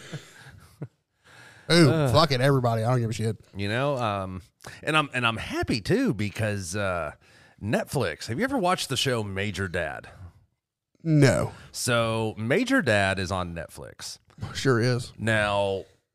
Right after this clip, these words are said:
Speaker 2: I wasn't old enough to remember when Major Dad was airing new episodes,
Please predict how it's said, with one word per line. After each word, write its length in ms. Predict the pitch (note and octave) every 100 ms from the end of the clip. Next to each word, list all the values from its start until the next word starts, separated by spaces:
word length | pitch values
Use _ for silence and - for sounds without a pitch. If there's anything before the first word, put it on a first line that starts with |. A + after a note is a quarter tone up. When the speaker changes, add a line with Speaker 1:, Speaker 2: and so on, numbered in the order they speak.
| _ -
Speaker 2:
I 100 | C#3
wasn't 320 | D#3 D#3+ D#3 G#2+
old 180 | A#2 G#2+
enough 360 | F#2+ F#2 F#2
to 100 | -
remember 460 | G2+ F2+ F#2+ F2+ F2
when 480 | E2+ F2+ F2 F2 E2 -
Major 340 | G2+ G2 F2+ E2+
Dad 380 | F2+ E2+ E2+
was 320 | E2 D#2+ D#2+ -
airing 380 | C3+ C#3 B2+ B2
new 220 | A2+ G2
episodes, 640 | F#2 F#2 D#2+ C2+ G#1 -